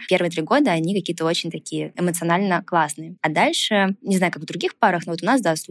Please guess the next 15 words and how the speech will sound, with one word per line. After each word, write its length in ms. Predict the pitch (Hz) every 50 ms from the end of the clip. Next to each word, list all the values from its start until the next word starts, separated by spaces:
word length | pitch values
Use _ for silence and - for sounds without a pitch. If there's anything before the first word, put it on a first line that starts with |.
| - _
постепенно 680 | - 180 - - 175 - 220 254 311 339 285 233 196 185
что-то 220 | - - 214 202
стало 280 | 190 - - 180 185 185
угасать, 540 | 175 165 165 160 160 - 208 277 339 - _ -
чувствовала, 320 | - 214 208 - 196 185
что 140 | 175 - 185
что-то 320 | - - - - 190 196
меняется, 480 | 185 180 180 220 269 302 311 285 - -
отношения 460 | 180 185 180 175 - 208 202 196 175
трансформируются, 1000 | - - 170 165 - - 170 180 202 262 311 320 254 208 196 - - 185 180 196 - _
но 140 | 190 190 190
что 200 | - - 214 208
с 60 | -
этим 260 | 190 185 - 180 170
делать 460 | 170 190 247 311 339 277 254 - -